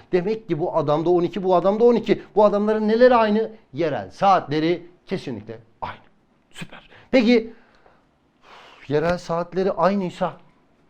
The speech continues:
bu adamlarda on iki double sıfırlar aynıysa hangi an aynı anda yaşanır? Saat on ikide hangi anı yaşıyoruz biz?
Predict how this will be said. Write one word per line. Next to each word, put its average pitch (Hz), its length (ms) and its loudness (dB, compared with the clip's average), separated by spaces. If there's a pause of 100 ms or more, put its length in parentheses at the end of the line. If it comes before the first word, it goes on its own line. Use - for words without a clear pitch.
(360)
bu 151 200 -12
adamlarda 117 760 -6 (360)
on 175 160 -6
iki 143 240 -10
double 135 240 -6
sıfırlar 127 520 -10
aynıysa 135 560 -8 (200)
hangi 196 800 -4
an 170 400 2
aynı 220 300 6
anda 190 220 2
yaşanır? 208 600 4 (680)
Saat 220 340 -2
on 226 100 2
ikide 196 380 -6
hangi 214 280 -4
anı 156 160 -2
yaşıyoruz 151 440 -8
biz? 208 120 -14